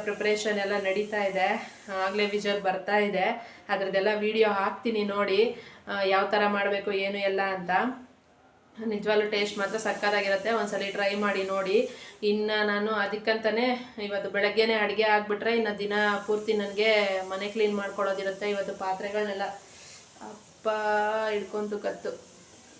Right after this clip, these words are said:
ಪಾತ್ರೆಗಳನ್ನೆಲ್ಲ ತೊಳಿಬೇಕು. ಎಲ್ಲನೂ ತೊಳೆದು ಕ್ಲೀನ್ ಮಾಡ್ಕೊಂಬಿಟ್ಟು, ಹ್ಮ್, ಇವತ್ತು ಡಬ್ಬಗಳು ಎಲ್ಲ, ಎಲ್ಲ ಟೋಟಲಾಗಿ ಕಿಚನ್ನು ಮತ್ತು ಫುಲ್ ಧೂಳೆಲ್ಲ ತೆಗ್ದು, ಫುಲ್ ಗೂಡಾಗ್ಬಿಟ್ಟಿದೆ ಮನೆ ಆಗ್ಲೇನೆ.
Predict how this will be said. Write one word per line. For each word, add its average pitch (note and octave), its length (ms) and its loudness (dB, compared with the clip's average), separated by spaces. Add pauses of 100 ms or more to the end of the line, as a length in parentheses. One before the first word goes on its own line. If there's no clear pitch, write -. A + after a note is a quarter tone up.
(1700)
ಪಾತ್ರೆಗಳನ್ನೆಲ್ಲ A#3 840 6
ತೊಳಿಬೇಕು. A3+ 1040 2 (420)
ಎಲ್ಲನೂ A3+ 360 0
ತೊಳೆದು A3 400 0
ಕ್ಲೀನ್ A3+ 360 2
ಮಾಡ್ಕೊಂಬಿಟ್ಟು, G#3+ 760 -4
ಹ್ಮ್, F#3+ 1400 -8
ಇವತ್ತು F#3+ 220 -4
ಡಬ್ಬಗಳು G3 600 -2
ಎಲ್ಲ, F#3+ 200 -2 (120)
ಎಲ್ಲ G#3 160 0 (320)
ಟೋಟಲಾಗಿ G#3 640 2
ಕಿಚನ್ನು G#3 520 -2
ಮತ್ತು G3+ 320 -4
ಫುಲ್ G#3+ 220 2
ಧೂಳೆಲ್ಲ G#3+ 400 4
ತೆಗ್ದು, F#3+ 280 -8
ಫುಲ್ C#4 300 0
ಗೂಡಾಗ್ಬಿಟ್ಟಿದೆ A3 600 4
ಮನೆ G3+ 240 -2
ಆಗ್ಲೇನೆ. G3+ 840 -2